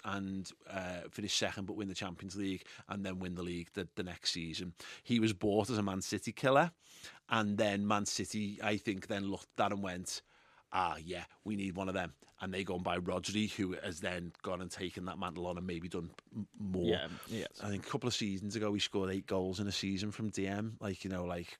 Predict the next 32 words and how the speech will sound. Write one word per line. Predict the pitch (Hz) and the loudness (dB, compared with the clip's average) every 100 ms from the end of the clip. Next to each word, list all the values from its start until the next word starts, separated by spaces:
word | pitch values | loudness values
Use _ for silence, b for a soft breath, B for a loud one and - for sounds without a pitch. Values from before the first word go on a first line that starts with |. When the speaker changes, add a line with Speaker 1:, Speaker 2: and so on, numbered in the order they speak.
| - | -4
Speaker 1:
crazy | 113 110 90 | 2 2 2
numbers. | 80 82 80 101 117 | -4 -4 -2 0 0
Speaker 2:
Yeah, | - 104 95 95 | 2 4 4 4
Speaker 1:
Um, | 95 92 | 0 -2
Speaker 2:
a | - | -2
few | 127 | -2
screams | - 131 120 110 | 0 0 0 -2
in | 110 | 0
there. | - | 2
Speaker 1:
sco-, | - 127 | 10 10
had | 110 120 117 | 12 12 12
that, | - 101 | 10 6
had | 117 117 | 10 10
a | |
screamer | 107 - 104 101 | 10 6 6 6
in | 101 | 6
his | 101 101 | 4 4
locker, | 92 110 | 2 4
which | 101 - | 0 2
is | 110 | 2
a | 101 | 2
Speaker 2:
Mm. | |
Speaker 1:
very, | 98 98 | 2 2
you | 98 101 107 | 0 0 -2
know, | 92 | -2
like, | 87 95 - - _ _ _ - | -4 -6 -10 -20 _ _ _ -8
that's | - | -6
a | |
big | 135 107 | 0 2
thing | - 101 | 2 2
for | 107 123 | 4 8
a | 120 | 6